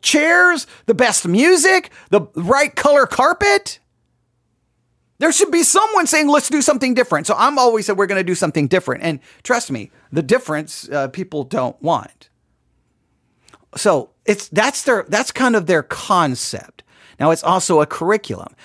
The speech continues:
Second, the Way of Life Bible College is a cur-, a curricula of courses. Way of Life lit-, Way of Life Literature Publisher, publishes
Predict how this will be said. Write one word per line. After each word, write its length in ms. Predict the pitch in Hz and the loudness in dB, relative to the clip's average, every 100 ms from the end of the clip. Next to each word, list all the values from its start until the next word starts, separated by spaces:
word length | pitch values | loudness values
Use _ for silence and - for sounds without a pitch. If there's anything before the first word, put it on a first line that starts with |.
| - | -14
Second, 380 | - 277 277 269 | -2 -2 0 0
the 80 | 190 | 2
Way 160 | 196 | 2
of 80 | 233 | 2
Life 220 | 214 185 | 2 2
Bible 240 | 165 156 156 | 0 0 0
College 320 | 131 135 131 | 0 0 0
is 100 | 135 | -6
a 60 | |
cur-, 240 | - - 143 | -4 -4 -4
a 100 | 147 | -6
curricula 640 | - 180 214 120 113 131 | -4 -4 -2 -6 -4 -4
of 140 | - 170 | -4 -6
courses. 600 | - 196 - - - - _ - - - | -6 -6 -8 -14 -16 -20 _ -20 -20 -6
Way 180 | 131 202 | 2 4
of 120 | 262 | 4
Life 360 | 240 220 202 - | 4 2 0 -6
lit-, 500 | 170 165 180 - - | -2 0 0 -2 -8
Way 220 | 123 170 240 | 0 2 4
of 100 | 262 | 4
Life 280 | 196 190 | 0 0
Literature 380 | 170 180 160 165 | -2 -2 -2 -6
Publisher, 640 | - 147 139 127 - - - _ | -2 -2 -2 -8 -12 -14 -16 _
publishes 600 | 175 135 113 92 107 - | -4 -4 -8 -14 -16 -18